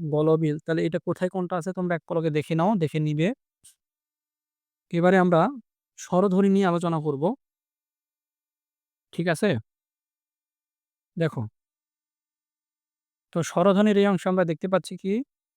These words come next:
যে, যে বাগধ্বনি উচ্চারণের সময় ফুসফুস আগত বাতাস মুখের মধ্যে কোথাও বাধাপ্রাপ্ত হয় না, সেগুলোকেই স্বরধ্বনি বলে।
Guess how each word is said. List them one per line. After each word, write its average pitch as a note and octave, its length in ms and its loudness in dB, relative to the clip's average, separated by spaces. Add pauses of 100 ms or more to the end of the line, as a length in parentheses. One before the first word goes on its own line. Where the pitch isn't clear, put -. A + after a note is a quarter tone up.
(360)
যে, D3 240 0 (760)
যে F3+ 200 2
বাগধ্বনি F3+ 540 2
উচ্চারণের F#3 420 2
সময় E3 400 -4
ফুসফুস G#3 540 -2 (120)
আগত D#3 300 -2
বাতাস D#3+ 460 0
মুখের F3+ 360 -2
মধ্যে D#3+ 300 -2 (160)
কোথাও E3+ 280 -2
বাধাপ্রাপ্ত D#3+ 480 -2
হয় D3 280 0
না, C3+ 160 -4 (600)
সেগুলোকেই F#3 480 -2
স্বরধ্বনি E3+ 440 0
বলে। C3 240 -4